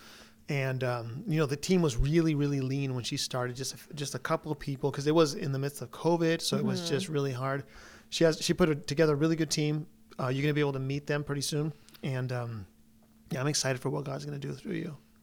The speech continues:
Speaker 2: Yeah.
Speaker 1: Yeah. Good stuff.
Speaker 2: <laughs>
Speaker 1: Is there anything else you wanna add? Any questions that you have, or
Speaker 2: Um,
Speaker 1: anything you wanna say to our church? Um,
Speaker 2: Well, I don't know. I'm excited to meet everyone,
Speaker 1: Yeah.
Speaker 2: getting to know people from both services.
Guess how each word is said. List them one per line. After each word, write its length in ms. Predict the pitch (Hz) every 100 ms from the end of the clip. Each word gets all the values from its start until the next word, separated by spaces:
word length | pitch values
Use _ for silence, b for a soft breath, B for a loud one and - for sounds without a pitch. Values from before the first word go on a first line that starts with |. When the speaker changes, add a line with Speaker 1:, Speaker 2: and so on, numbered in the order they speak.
| - - -
Speaker 2:
Yeah. 100 | 196 196 175
Speaker 1:
Yeah. 260 | 165 147 123 - _ _ _ _ -
Good 160 | - 156
stuff. 460 | - 147 170 - -
Speaker 2:
<laughs> 440 | - 262 349 - -
Speaker 1:
Is 80 | 156
there 80 |
anything 200 | 185 202
else 180 | 196 190
you 40 | 202
wanna 140 | 180
add? 320 | 160 151 214
Any 140 | 208 175
questions 420 | - 180 - 175
that 80 | 175
you 80 | 151
have, 460 | 156 185 220 226
or 400 | 165 143 135 131 -
Speaker 2:
Um, 340 | 202 202 214 214
Speaker 1:
anything 280 | 175 185
you 80 | 165
wanna 120 | 156
say 140 | 151 170
to 80 | 160
our 80 | 147
church? 640 | - 180 202 202 - - - -
Um, 640 | 143 135 131 123 120 113 - _ -
Speaker 2:
Well, 360 | 214 208 190 - - - _ -
I 100 | 220
don't 120 | 302
know. 80 | 339
I'm 180 | 240 262
excited 360 | 262 320 349
to 120 | - 349
meet 200 | 294 -
everyone, 500 | 214 226 240 247 247
Speaker 1:
Yeah. 80 | 240
Speaker 2:
getting 200 | 214 226
to 280 | 226 226 214
know 480 | 208 214 214 214 208 - - 196 190 -
people 280 | 233 226
from 260 | 220 214 202
both 400 | 180 175 180 -
services. 880 | - 185 185 202 202 220 226 226